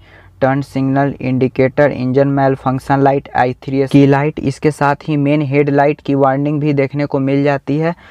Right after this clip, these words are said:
इसकी डिजिटल मीटर की बात करें तो इसमें फ्यूल गेज, ट्रिप मीटर, किलोमीटर इंडिकेटर, सर्विस ड्यू रिमाइंडर, ब्लूटूथ टाइम, ये सब डिजिटली शो हो जाते हैं। दोस्तों, आप लोग वाइजर के लेफ्ट साइड में, नीचे साइड में देख सकते हैं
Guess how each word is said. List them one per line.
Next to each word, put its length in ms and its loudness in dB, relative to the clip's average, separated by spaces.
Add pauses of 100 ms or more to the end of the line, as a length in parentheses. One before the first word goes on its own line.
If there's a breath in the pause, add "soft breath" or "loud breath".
(260 loud breath)
इसकी 280 0
डिजिटल 440 2
मीटर 300 -2
की 160 -2
बात 260 0
करें 280 -2
तो 160 -2
इसमें 320 -4
फ्यूल 340 0
गेज, 360 0
ट्रिप 300 0
मीटर, 420 0
किलोमीटर 720 0
इंडिकेटर, 640 0
सर्विस 480 -2
ड्यू 280 0
रिमाइंडर, 640 0 (420 loud breath)
ब्लूटूथ 600 2 (200)
टाइम, 280 0
ये 140 0
सब 240 -2
डिजिटली 480 -2
शो 220 -2
हो 160 0
जाते 320 0
हैं। 120 -6
दोस्तों, 320 0
आप 180 0
लोग 160 2
वाइजर 360 0
के 120 -8
लेफ्ट 280 -2
साइड 280 0
में, 120 -2
नीचे 280 -6
साइड 220 0
में 180 -2
देख 160 0
सकते 380 -4
हैं 200 -4